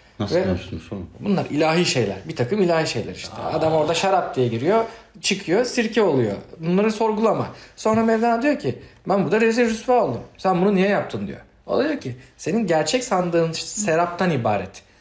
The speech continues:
Speaker 2: Aslında sen o insanların peşinde koşarken, onlar için bir şey yaptığını sanarken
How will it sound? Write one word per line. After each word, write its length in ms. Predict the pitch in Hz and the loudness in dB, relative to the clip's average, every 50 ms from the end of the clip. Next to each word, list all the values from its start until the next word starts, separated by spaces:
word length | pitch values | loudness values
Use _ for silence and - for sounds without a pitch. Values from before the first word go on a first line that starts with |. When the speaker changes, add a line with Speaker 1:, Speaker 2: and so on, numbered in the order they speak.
| _ _ _ _ - | _ _ _ _ -2
Speaker 2:
Aslında 400 | - 147 147 - - 196 180 180 | -2 -2 -2 0 -2 0 0 0
sen 300 | 180 185 190 196 185 190 - - - - | 2 0 -2 -2 -2 -6 -10 -12 -4 0
o 120 | 170 165 175 | 2 2 2
insanların 440 | 180 175 - 180 175 180 180 185 | 2 2 2 2 2 2 2 0
peşinde 400 | 180 - 170 - - 175 170 170 | 0 -2 -4 -4 -2 -2 -2 0
koşarken, 600 | 170 180 170 - 208 196 175 - 202 233 247 - - - - - - | 0 0 -2 0 -2 -2 0 0 -2 -2 -2 -4 -14 -18 -20 -14 -4
onlar 280 | - 147 151 170 185 190 | -2 -2 0 2 2 2
için 320 | 190 190 - 170 165 156 | 0 0 -2 -4 -4 -2
bir 40 | 147 | -2
şey 160 | - 185 185 | 0 2 2
yaptığını 340 | 185 170 165 - 165 160 156 | 2 2 0 -2 -4 -4 -4
sanarken 520 | 156 - 165 175 196 196 190 - 214 240 | -2 0 0 2 2 0 0 0 -2 -2